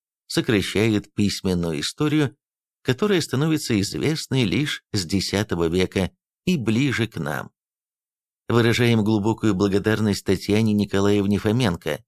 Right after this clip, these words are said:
профессору М Г У факультета вычислительной математики и кибернетики, и Леониду Михайловичу Севастьянову,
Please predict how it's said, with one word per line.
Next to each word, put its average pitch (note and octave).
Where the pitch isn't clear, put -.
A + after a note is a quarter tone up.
профессору B2+
М F#2
Г D#2
У A#2+
факультета F#2+
вычислительной F#2+
математики A2+
и C#3+
кибернетики, G2
и G3+
Леониду D3
Михайловичу A#2+
Севастьянову, F#2+